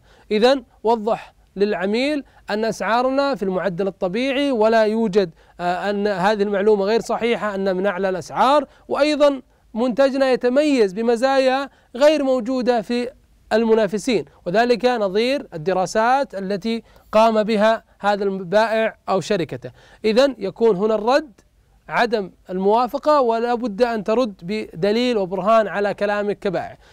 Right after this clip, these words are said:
إذا لم يكن لديك البرهان لا، لا يحبذ استخدام هذا الأسلوب. لدينا أسلوب الخامس وهو أسلوب التأجيل في الإجابة.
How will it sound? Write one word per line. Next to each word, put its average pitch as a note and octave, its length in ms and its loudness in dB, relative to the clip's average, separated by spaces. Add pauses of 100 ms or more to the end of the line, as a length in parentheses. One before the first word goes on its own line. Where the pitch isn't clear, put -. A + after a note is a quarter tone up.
(140)
إذا G#3+ 200 2
لم C4+ 160 4
يكن C#4+ 220 0
لديك C4 320 2
البرهان A#3+ 560 0 (300)
لا، A#3 400 4
لا A3 280 0
يحبذ G#3 540 -2
استخدام G#3+ 680 0 (360)
هذا G3 600 0 (220)
الأسلوب. A3 460 -4 (1800)
لدينا C4+ 400 6
أسلوب A#3+ 480 2 (320)
الخامس B3 600 2
وهو G#3+ 100 0
أسلوب A#3+ 280 0
التأجيل A3+ 720 -2
في F3+ 80 -12
الإجابة. F3 540 -2